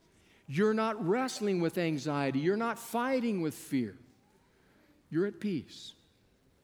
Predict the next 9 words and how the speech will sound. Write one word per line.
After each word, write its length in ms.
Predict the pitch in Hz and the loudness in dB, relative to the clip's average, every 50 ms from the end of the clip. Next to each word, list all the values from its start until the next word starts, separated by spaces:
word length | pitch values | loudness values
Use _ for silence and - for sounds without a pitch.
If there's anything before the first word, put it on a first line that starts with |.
| _ _ _ _ - - _ _ | _ _ _ _ -20 -20 _ _
However, 680 | - - 123 143 160 165 196 254 285 262 175 127 117 - - - - - - _ _ _ _ _ _ - - - - - - - | -10 -2 0 2 2 4 4 4 2 2 0 -2 -6 -8 -12 -18 -20 -20 -20 _ _ _ _ _ _ -20 -20 -20 -20 -20 -10 -2
if 200 | - 151 147 - 170 | 0 0 0 2 2
you're 160 | 226 269 285 | 2 2 2
in 80 | 269 233 | 2 0
a 60 | 170 | 0
situation 800 | - - 185 - - 156 139 139 139 127 120 - - 123 113 107 - - - - - | 2 2 0 2 2 2 4 4 4 2 2 -2 -4 -6 -6 -6 -10 -16 -20 -4 2
where 120 | 151 156 | 2 4
your 280 | 147 156 190 233 233 220 | 4 4 2 2 2 4
responsibilities 1400 | 175 160 156 147 - - - 165 160 160 147 - - 156 143 123 175 190 180 165 147 139 135 135 127 123 - - | 4 4 2 2 -2 -2 0 0 0 0 0 -2 -4 -2 0 2 2 4 4 4 4 4 2 2 0 -2 -4 -8